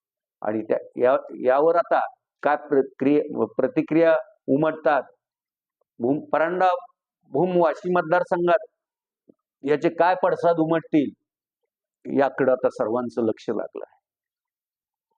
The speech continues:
आज सायंकाळी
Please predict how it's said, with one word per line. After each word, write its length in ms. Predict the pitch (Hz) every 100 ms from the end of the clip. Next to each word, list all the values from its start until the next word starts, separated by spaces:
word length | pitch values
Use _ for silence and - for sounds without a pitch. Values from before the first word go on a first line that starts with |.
| _ _ _ _ _ _ _ _ _ _ -
आज 280 | 120 127 - - _ 180 175 117 - _ _ _ _ _ _ _ _ _ _ _ _ _ _ _ _ _ _ _ _ _ _ _ _ _ _
सायंकाळी 560 | 131 147 170 135 107